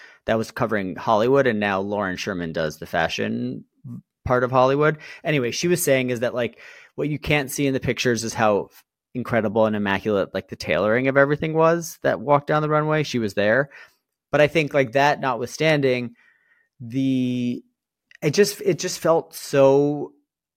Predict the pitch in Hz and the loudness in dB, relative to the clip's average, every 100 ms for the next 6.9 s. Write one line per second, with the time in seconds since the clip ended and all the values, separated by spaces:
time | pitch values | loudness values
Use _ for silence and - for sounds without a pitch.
0 | 139 113 135 139 139 135 - 120 123 - | -10 0 2 2 0 -2 -2 0 0 0
1 | - - - - 143 131 123 - - 127 | -6 -20 -20 -10 -4 -2 -2 -4 -6 -2
2 | 127 123 120 120 117 113 127 117 113 113 | 0 2 4 4 2 0 0 2 0 -2
3 | - _ _ _ _ - 131 117 120 113 | -6 _ _ _ _ -8 -4 0 0 2
4 | 120 113 107 107 98 _ _ _ _ _ | 0 0 0 -2 -6 _ _ _ _ _
5 | _ - 135 120 98 67 50 - 139 131 | _ -10 -2 0 0 -4 -12 -4 0 2
6 | 143 147 170 160 160 - 160 143 - | 2 0 2 0 0 0 2 2 0